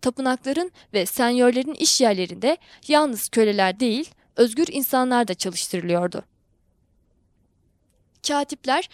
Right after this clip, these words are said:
işçilerin çalışmasını sıkı sıkıya denetliyorlardı. Çalışma sırasında ekmek, bira ve sebze verilirdi kendilerine.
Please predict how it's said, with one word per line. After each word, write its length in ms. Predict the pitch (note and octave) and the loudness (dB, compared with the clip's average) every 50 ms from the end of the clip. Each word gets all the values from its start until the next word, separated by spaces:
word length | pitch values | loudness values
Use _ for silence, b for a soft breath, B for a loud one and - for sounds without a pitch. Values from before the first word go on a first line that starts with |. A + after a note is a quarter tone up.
| B B B B B | B B B B B
işçilerin 480 | - - - - D4 D4 D4+ E4 F4 | -2 -2 0 0 0 0 0 -2 -2
çalışmasını 640 | - - A#3+ A3 G#3+ - - F#3 F3+ - - B3 D#4+ | 0 0 0 2 0 -4 -4 -6 -8 -8 -8 -8 -8
sıkı 280 | - - - - - E4+ | -8 -8 -10 -4 -4 -4
sıkıya 360 | - - - B3+ C4 D4+ A3 | -6 -4 -6 -2 -2 0 4
denetliyorlardı. 800 | B3+ B3 A#3+ A#3+ A#3 - A#3 A3+ A3 G#3+ F#3+ F3+ F3+ E3+ F3 - - - _ _ _ _ _ _ _ _ _ _ _ _ _ _ _ _ _ _ _ _ _ | 4 4 2 2 -2 2 4 4 6 6 4 2 0 0 -4 -8 -14 -16 _ _ _ _ _ _ _ _ _ _ _ _ _ _ _ _ _ _ _ _ _
Çalışma 380 | - D4 C#4+ D4 - F4 F4+ F#4 | -4 -2 -2 -2 -4 -4 -6 -6
sırasında 600 | - C#4+ A#3 G3 - - G3 F#3 G3+ D4 E4+ - - | -4 -4 -4 -4 -4 -8 -12 -4 -2 0 0 0 0
ekmek, 560 | - C4+ - - C4 B3+ D4+ E4+ - - - - | 0 0 0 0 -2 -4 -4 -4 -6 -10 -14 -4
bira 300 | A3+ B3+ B3+ C4+ C#4+ D#4 | 0 2 4 4 4 4
ve 120 | D4+ D#4+ D#4 | 2 0 -2
sebze 420 | - - C#4 C4 A3+ A3+ A#3+ A3 | 2 4 4 4 4 2 0 0
verilirdi 440 | G3+ G3 F3+ F#3 F3+ F3+ F3+ - G3 | 0 -2 -2 -4 -6 -6 -8 -8 -8
kendilerine. 640 | - - G#3+ G3+ G3 F#3+ F#3 F3+ F3+ F3 F3 E3+ F3+ | -6 -4 -4 -2 -2 -2 -2 -2 -2 -2 -4 -8 -10